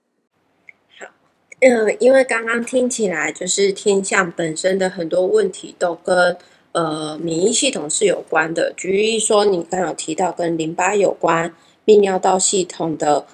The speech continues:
反复感染嘛，那或者是说皮肤的问题，这都会是跟就是免疫系统相关。所以大方向来讲，我会觉得我们可以往如何去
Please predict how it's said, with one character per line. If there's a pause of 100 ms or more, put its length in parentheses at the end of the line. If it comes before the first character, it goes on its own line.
反
复
感
染
嘛， (400)
那
或
者
是
说
皮
肤
的
问
题， (260)
这
都
会
是
跟
就
是 (120)
免
疫
系
统
相
关。 (320)
所
以 (220)
大
方
向
来
讲，
我
会
觉
得
我
们
可
以
往
如
何
去